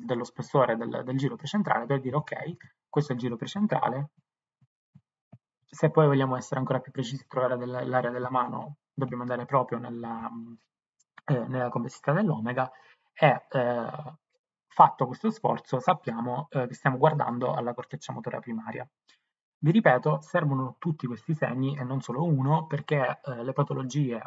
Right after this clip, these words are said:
o la variabilità anatomica possono distorcere, eh, questo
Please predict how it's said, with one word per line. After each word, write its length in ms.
o 220
la 120
variabilità 480
anatomica 520
possono 360
distorcere, 800
eh, 380
questo 760